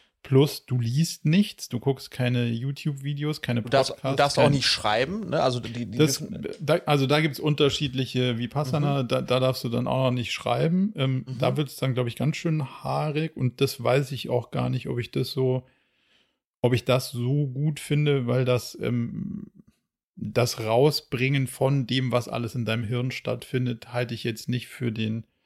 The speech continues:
Speaker 1: das halte ich nicht für den kritischen Punkt, aber du darfst nicht lesen.
Speaker 2: Mhm.
Speaker 1: Und, also du willst nicht aus, also von außen Impulse haben, die dich dann wieder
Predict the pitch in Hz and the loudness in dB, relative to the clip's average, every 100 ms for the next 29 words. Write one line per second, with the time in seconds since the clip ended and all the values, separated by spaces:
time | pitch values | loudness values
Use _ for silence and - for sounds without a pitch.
0 | _ _ - 113 143 123 123 123 - 117 | _ _ -6 0 2 2 0 -2 -2 -4
1 | 113 - 107 104 120 - 131 127 - 113 | -4 -6 -6 -6 -6 -4 -4 -4 -4 -4
2 | 123 123 131 - 107 107 113 123 135 107 | 2 2 2 -2 -4 -2 -2 0 0 0
3 | 104 117 139 - _ - 117 113 117 170 | -2 -2 -6 -10 _ -8 -6 -4 -6 -12
4 | _ 110 104 - 107 - 117 113 117 127 | _ -6 -6 -8 -14 -6 -2 0 2 4
5 | 147 - 131 135 143 - - _ _ - | 2 0 -2 0 -2 -6 -14 _ _ 0
6 | 120 135 135 - - - - - 120 113 | 2 2 -2 -8 -14 -16 -14 -8 -6 -4
7 | 117 - 131 123 - 117 139 139 - 127 | -4 -4 -4 -2 -2 2 2 2 -4 -6
8 | 127 123 117 - 135 131 110 104 101 104 | -4 -4 -4 -2 0 0 0 -2 -2 -2
9 | 104 117 110 120 120 117 117 117 107 113 | -2 -2 -6 -6 -6 -4 -4 -4 -4 -4
10 | 110 107 110 | -4 -4 -8